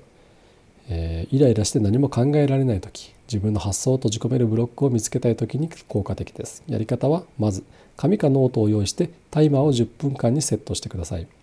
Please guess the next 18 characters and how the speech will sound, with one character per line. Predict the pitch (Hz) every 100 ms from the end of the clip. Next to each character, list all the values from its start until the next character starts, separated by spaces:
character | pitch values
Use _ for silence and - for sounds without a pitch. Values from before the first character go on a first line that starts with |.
| _ _ _ - - -
そ | - 113
の | 110
次 | - 101
に、 | 95 117 - - - _
不 | - -
愉 | 104 147
快 | 117 95
な |
こ | 90
と、 | - - - _
出 | 92 92
会 | 98
っ |
た | - 95
嫌 | 98
な | 143
こ | 139
と、 | 101 -